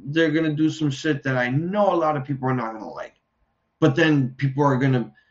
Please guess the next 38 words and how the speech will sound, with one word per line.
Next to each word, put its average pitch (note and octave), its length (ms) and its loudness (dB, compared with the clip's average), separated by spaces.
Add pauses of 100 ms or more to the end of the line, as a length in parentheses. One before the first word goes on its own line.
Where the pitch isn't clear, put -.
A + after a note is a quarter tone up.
(140)
just C3+ 160 -6
say, D#3 180 -4
"Oh, G#3 140 2
we're G3 200 2
over F#3 240 2
'cause D#3 200 -2
it's D3+ 160 -12
Adam E3 240 0
Cole." D#3+ 480 -4 (1300)
But F3 120 0
again, F#3+ 240 2
it's D#3+ 140 -6
like E3+ 380 0 (240)
Adam D#3+ 320 0
Cole D3 720 0 (300)
just - 440 -4
basically C#3+ 760 0 (400)
jumped D#3 460 -2
the C#3 120 0
fucking D3+ 480 -2
line G2 480 -6 (560)
and A2 640 -2
took E3 160 -4
someone D3 280 -4
else's C3+ 240 -8
spot - 340 -4
that A2 100 -10
deserved C3 340 -6
it B2 80 -4
way C#3 140 -2
more. C#3+ 380 -6 (320)
Like, A#2 280 -6 (460)
I G#2 160 -2
would D#3 160 0
have G3 80 -4
not G3 260 -2
mind A#2+ 400 -2
seeing, A2+ 800 -4